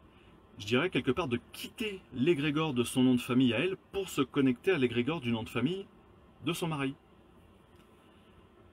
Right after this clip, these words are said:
Alors, alors si je, je reste sur Gérardel, je remonte, je m'imagine que je remonte chez les ancêtres.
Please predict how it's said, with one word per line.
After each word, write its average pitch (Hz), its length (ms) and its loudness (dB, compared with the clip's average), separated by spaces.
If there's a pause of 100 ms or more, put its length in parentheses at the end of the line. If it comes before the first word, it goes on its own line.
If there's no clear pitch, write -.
(1900)
Alors, 113 380 -4 (1500)
alors 123 200 -6
si 151 180 -4
je, 120 160 -6
je 120 160 -2
reste 147 200 -2
sur 139 160 -6
Gérardel, 131 600 0 (160)
je 120 160 0
remonte, 143 420 -4 (760)
je 117 100 -12
m'imagine 123 340 0
que 131 120 -2
je 117 120 -2
remonte 151 260 -2
chez 143 180 -2
les 131 160 0
ancêtres. 135 480 -6